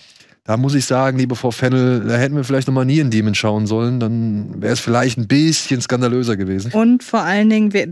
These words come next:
Speaker 2: die, zu der Letterboxd, äh, Review mit den Pfirsichen. Ich kann mich nicht erinnern, dass Call Me By Your Name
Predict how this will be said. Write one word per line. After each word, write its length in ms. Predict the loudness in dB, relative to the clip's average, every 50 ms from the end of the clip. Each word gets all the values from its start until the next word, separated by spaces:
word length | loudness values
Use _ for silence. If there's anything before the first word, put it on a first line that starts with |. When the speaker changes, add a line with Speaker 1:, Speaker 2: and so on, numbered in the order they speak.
| -10 -16
Speaker 2:
die, 420 | -20 -20 -10 -4 -2 -2 -2 -2 -4
zu 280 | -8 -6 -4 -4 -2
der 220 | 0 0 0 2 2
Letterboxd, 800 | 0 0 0 0 -2 0 0 -2 -4 -4 -6 -12 -12 -12 -10 -6
äh, 80 | -4 -2 -2 0
Review 420 | 0 0 0 0 0 -2 -2 0
mit 240 | 0 -2 -2 -4 -4
den 220 | -4 -4 -4 -4 -4
Pfirsichen. 640 | 0 0 2 2 2 0 -2 -4 -4 -6 -8 -8 -8 -12 -20 _
Ich 80 | -20 -14
kann 220 | -6 -2 0 2
mich 180 | 2 2 2 2
nicht 280 | 4 4 4 4 4 4
erinnern, 520 | 2 2 2 2 2 2 2 2 0 0
dass 220 | 0 -2 -2 -6
Call 200 | -4 -2 0 2 2
Me 100 | 2 0
By 240 | 0 0 0 0 0
Your 80 | 0
Name 400 | 2 2 2 2 2 2 0 -2